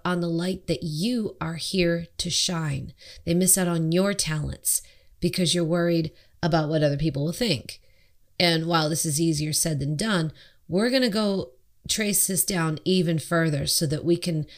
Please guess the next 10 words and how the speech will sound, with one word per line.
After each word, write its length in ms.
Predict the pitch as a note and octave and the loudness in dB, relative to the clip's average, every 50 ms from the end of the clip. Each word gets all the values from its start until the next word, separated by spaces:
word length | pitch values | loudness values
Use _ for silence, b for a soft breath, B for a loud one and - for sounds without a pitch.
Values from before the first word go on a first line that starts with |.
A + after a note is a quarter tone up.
| B B B B | B B B B
break 540 | C#3+ C3 D#3+ E3+ F#3 G3 A#3+ - - - D3 | -2 0 2 4 4 4 2 0 -6 -6 0
down 320 | F3+ F3+ E3 D#3 D3+ D3+ | 2 2 2 2 0 0
some 180 | - - D#3+ D#3 | 0 0 0 0
of 60 | D3 | 0
these 180 | D#3 D#3 D3 - - | 0 0 -2 -2 -2
obstacles 920 | E3+ E3+ E3+ - - - - - - - - - - - - - - - - - - - - - - - - - - _ _ _ - - | -2 -2 -2 -2 -4 -4 -4 -4 -4 -6 -10 -10 -8 -2 0 0 0 0 -2 -10 -20 -20 -20 -20 -20 -20 -20 -20 -20 _ _ _ -6 -2
and 300 | F#3 E3+ E3 D#3+ - - | 0 0 0 0 -2 -2
some 240 | - - G#3+ G3+ | -2 0 0 2
of 160 | G3 F#3+ F3 D#3 | 2 2 2 2
this 540 | F3 F3 E3 - - - - - - - | 2 0 2 2 2 2 0 0 -2 -6